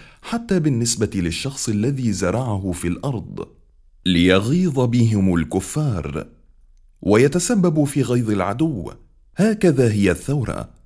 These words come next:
يمكنها أن تنمو وتسمو وتتكامل يوما بعد يوم. حسنا، أنتم الشباب،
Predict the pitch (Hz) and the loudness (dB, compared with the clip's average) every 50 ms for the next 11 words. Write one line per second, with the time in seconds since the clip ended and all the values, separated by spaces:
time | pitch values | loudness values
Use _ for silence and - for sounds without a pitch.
0 | - _ _ _ - 90 82 80 - - 113 127 135 120 110 110 110 - - 110 | -20 _ _ _ -2 0 0 0 -2 0 0 2 2 2 2 2 0 0 0 0
1 | 110 101 - - 175 180 165 147 131 113 98 90 82 78 80 80 80 - - 147 | -2 0 0 0 0 2 2 2 2 4 4 2 2 2 2 0 0 0 -2 -2
2 | 143 - - 131 113 104 101 98 92 92 101 107 110 120 117 117 123 117 117 165 | -2 -2 -2 0 2 2 4 4 4 4 4 2 2 -2 -2 0 -2 -2 0 0
3 | 180 185 175 170 160 143 139 139 123 107 98 110 123 110 107 104 95 85 90 85 | 2 2 4 4 4 4 4 4 4 4 2 2 0 0 0 0 2 2 0 0
4 | 82 82 90 95 120 147 147 113 87 67 64 - - - _ _ _ _ _ _ | 2 0 0 0 0 0 0 -2 -2 -4 -6 -10 -12 -16 _ _ _ _ _ _
5 | _ _ - - _ _ _ - - 220 220 - 180 175 175 170 165 165 156 - | _ _ -20 -20 _ _ _ -4 -4 -2 0 2 2 2 4 2 2 0 -2 -4
6 | - - - - _ _ 170 180 160 139 - - 98 87 80 78 - - 95 87 | -14 -20 -20 -20 _ _ 2 2 2 2 0 -2 -2 -2 -2 -2 -2 -2 0 0
7 | 123 147 156 147 139 123 - - | 2 2 4 2 2 2 2 0